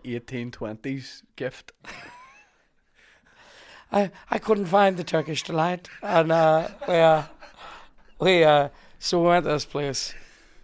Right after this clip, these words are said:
Speaker 2: called the
Speaker 1: Uh,
Speaker 2: Fudge.
Speaker 1: bring fudge, fudge for everyone, fudge. <laughs> Parcel of fudge.
Speaker 2: We went to a place called the Fudge House. <laughs> It was, I'll, I'll say this.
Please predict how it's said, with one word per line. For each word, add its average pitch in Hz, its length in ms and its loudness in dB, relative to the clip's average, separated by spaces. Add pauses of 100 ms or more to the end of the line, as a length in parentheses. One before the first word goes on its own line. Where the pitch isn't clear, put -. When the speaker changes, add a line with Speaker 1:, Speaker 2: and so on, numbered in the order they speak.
(160)
Speaker 2:
called 131 520 -2
the 135 60 -16
Speaker 1:
Uh, 135 40 -12
Speaker 2:
Fudge. - 280 -4
Speaker 1:
bring 277 240 4
fudge, 220 480 4
fudge 269 340 4
for 262 160 4
everyone, 170 500 4
fudge. 240 540 6
<laughs> - 1900 -14
Parcel 254 380 4
of 240 100 0
fudge. 196 320 6
Speaker 2:
We 214 60 8
went 214 140 6
to 180 180 2
a - 40 -4
place 175 220 -2
called 170 260 0
the 165 60 -8
Fudge - 380 -6
House. - 520 -10
<laughs> - 40 -20 (2000)
It 214 120 6
was, 202 200 0 (200)
I'll, 208 240 6
I'll 202 140 6
say 214 240 4
this. 185 340 2